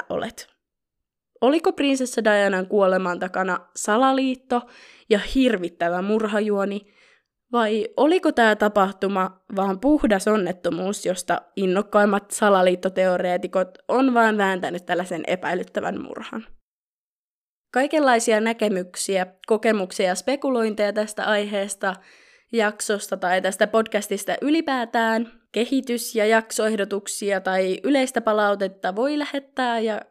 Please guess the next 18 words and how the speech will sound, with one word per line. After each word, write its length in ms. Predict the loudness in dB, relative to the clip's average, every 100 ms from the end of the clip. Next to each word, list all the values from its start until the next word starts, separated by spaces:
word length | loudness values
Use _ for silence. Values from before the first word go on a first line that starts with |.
| _ -6
mielellään 540 | -4 -2 -4 -4 -2
lähettäkää 680 | -2 -2 -6 -4 0 2 2 0 -6 -14
<laughs> 400 | _ -20 -20 -4
sähköpostilla 800 | 0 0 -2 -4 -2 0 2 0 -2 -6
osoitteeseen 680 | -4 -4 -4 -4 -4 -6 -4
propagandaradio 880 | -2 -2 -4 -4 -2 -2 -2 -4
podcast 580 | -2 -6 -6 -12 -12 -14 -16
at 160 | -18 -6
gmail 460 | 0 0 0 -6 -8
piste 320 | -10 -12 -16 _
com. 200 | -8 -8 -8 _ _ _ _ _ _ _ _ -2
Käy 180 | 0 2
ihmeessä 360 | 4 2 2
myös 200 | -2 0
seuraamassa 500 | 2 4 2 0 -2
tämän 180 | -2 0
podcastin 520 | -2 -2 -4 -4 -8 -6
Instagram, 720 | -4 -4 -4 -6 -2 0 0